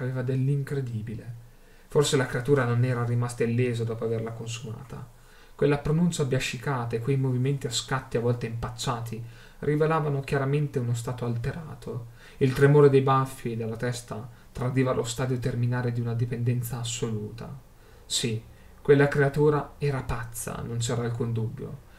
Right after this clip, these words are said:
La nonchalance con cui aveva annientato tutti quelli che non avevano risposto alle sue domande lo confermava. Drexler si chiedeva che cosa potesse fare.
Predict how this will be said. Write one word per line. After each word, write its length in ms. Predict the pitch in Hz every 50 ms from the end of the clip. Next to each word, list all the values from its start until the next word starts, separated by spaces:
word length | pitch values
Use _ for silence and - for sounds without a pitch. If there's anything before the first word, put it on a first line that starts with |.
| - - -
La 120 | - 127
nonchalance 540 | 135 147 151 147 - 156 147 147 147 143 -
con 160 | - 131 127
cui 140 | - - 139
aveva 260 | 127 127 123 120 123
annientato 540 | 120 120 120 120 120 117 - 113 - 139 123
tutti 280 | - 131 120 - -
quelli 300 | - - 131 127 127 120
che 120 | 120 - 113
non 160 | 117 113 117
avevano 380 | 117 117 123 120 123 117 117 113
risposto 460 | 113 120 - - - 131 - - -
alle 80 | -
sue 140 | 110 - 131
domande 480 | 120 117 120 123 127 127 120 113 113 117 - - - -
lo 120 | - 147 139
confermava. 680 | - 156 139 - 139 127 123 113 110 104 104 104 - - - - - - - - - - - - - -
Drexler 680 | - - 104 143 151 147 151 - 151 151 151 147 - - - - - - - -
si 180 | - - 135
chiedeva 500 | 123 - 123 120 120 120 117 117 113 117
che 160 | 117 127 139
cosa 240 | - - 143 - 143
potesse 420 | - - 135 - 139 127 - - 131
fare. 540 | 120 - - - - - - - - -